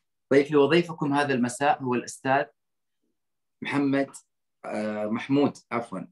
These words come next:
هو الأستاذ محمود عبد اللطيف الحسين، أخصائي علاج طبيعي، خريج جامعة دمشق، عضو مؤسس لنادي فكر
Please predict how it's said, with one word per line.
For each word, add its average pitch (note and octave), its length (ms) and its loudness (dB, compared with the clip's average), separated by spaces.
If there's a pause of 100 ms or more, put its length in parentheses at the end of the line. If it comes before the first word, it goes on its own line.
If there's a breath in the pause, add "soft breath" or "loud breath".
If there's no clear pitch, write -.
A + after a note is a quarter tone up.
هو A2 80 4
الأستاذ A2 320 0
محمود A2+ 360 2
عبد G#2+ 180 -2
اللطيف G#2+ 420 0
الحسين، D3 540 -2
أخصائي A2 640 -2
علاج B2 300 -2
طبيعي، C3+ 580 0 (340)
خريج A#2+ 420 0 (560)
جامعة B2+ 360 0
دمشق، A2 420 0 (140)
عضو B2 180 0
مؤسس B2+ 540 -2
لنادي A#2 380 0
فكر - 420 -4